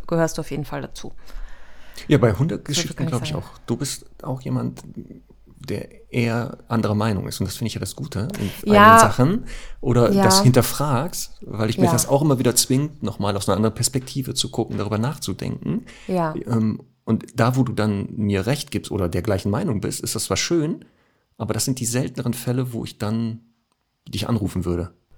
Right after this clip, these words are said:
Speaker 1: Ja.
Speaker 2: um mich nur zu bestätigen, sondern eher, wo ich denke, gibt es da nicht noch irgendwie noch einen Punkt, worüber ich nachdenken sollte, der mir nicht einfällt? Und dann frage ich
Speaker 1: Ja.
Speaker 2: dich.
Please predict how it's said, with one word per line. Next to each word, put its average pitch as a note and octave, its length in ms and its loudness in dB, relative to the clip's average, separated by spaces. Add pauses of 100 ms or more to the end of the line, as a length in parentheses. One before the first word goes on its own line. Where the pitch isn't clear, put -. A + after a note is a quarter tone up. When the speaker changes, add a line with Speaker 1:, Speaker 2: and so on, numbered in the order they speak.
(160)
Speaker 1:
Ja. F#3+ 180 0
Speaker 2:
um A#2 80 6 (120)
mich G#2+ 160 2
nur A2 120 4
zu - 100 0
bestätigen, A2 380 -2
sondern G2 220 -2
eher, D3+ 180 -4
wo C#3+ 80 -2
ich C3 100 -6
denke, C#3 320 -2 (680)
gibt - 160 -6
es C3+ 100 -2
da G#2 120 -4
nicht - 180 -6
noch G2+ 200 -6
irgendwie C3 420 -4
noch A#2 220 -4
einen G2+ 320 -4 (100)
Punkt, C#3 340 -6
worüber A2 140 -2
ich - 100 -6
nachdenken A#2 420 -4
sollte, G2 260 -4
der G2+ 100 -2
mir F#2+ 100 0
nicht - 160 -6
einfällt? - 300 -8
Und F2+ 140 -6
dann A2 120 2
frage G2+ 240 -8
ich G3 60 -4
Speaker 1:
Ja. F#3+ 120 -2
Speaker 2:
dich. F3+ 100 -6